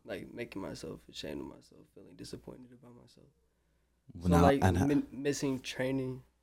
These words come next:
Speaker 1: and stuff.
Speaker 2: Yeah. Yeah,
Speaker 1: Those
Speaker 2: yeah.
Speaker 1: are the things
Speaker 2: If
Speaker 1: that
Speaker 2: you
Speaker 1: make me
Speaker 2: miss
Speaker 1: feel
Speaker 2: training,
Speaker 1: insecure.
Speaker 2: though, and you're working, th-, I mean, I understand it. People have to miss training 'cause they have to work. That's just part of it. You're not gonna be able to make every single session.
Speaker 1: Yeah.
Speaker 2: Um, Jay, you got i-, some insecurities?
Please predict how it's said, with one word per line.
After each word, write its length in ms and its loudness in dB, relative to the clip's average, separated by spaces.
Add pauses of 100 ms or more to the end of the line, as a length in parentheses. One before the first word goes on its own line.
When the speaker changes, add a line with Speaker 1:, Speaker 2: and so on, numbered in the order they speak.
(120)
Speaker 1:
and 100 -20
stuff. 260 -20 (460)
Speaker 2:
Yeah. 160 2 (640)
Yeah, 80 0
Speaker 1:
Those 100 6
Speaker 2:
yeah. 60 4
Speaker 1:
are 60 2
the 60 2
things 200 6
Speaker 2:
If 80 10
Speaker 1:
that 60 10
Speaker 2:
you 100 12
Speaker 1:
make 40 12
me 60 12
Speaker 2:
miss 120 12
Speaker 1:
feel 80 4
Speaker 2:
training, 320 12
Speaker 1:
insecure. 140 12
Speaker 2:
though, 100 12
and 100 12
you're 120 12
working, 500 8 (120)
th-, 100 -2
I 100 4
mean, 140 8
I 60 10
understand 480 6
it. 100 -4
People 300 8
have 280 6
to 80 4
miss 220 6
training 440 4
'cause 220 2
they 100 10
have 200 6
to 80 0
work. 300 2
That's 120 2
just 200 0
part 240 6
of 80 6
it. 60 6
You're 100 2
not 80 6
gonna 140 6
be 60 10
able 120 8
to 60 6
make 280 4
every 420 6
single 440 2
session. 640 2 (1400)
Speaker 1:
Yeah. 60 -20 (120)
Speaker 2:
Um, 360 4 (1080)
Jay, 160 10
you 100 12
got 140 10
i-, 160 8
some 220 6
insecurities? 600 4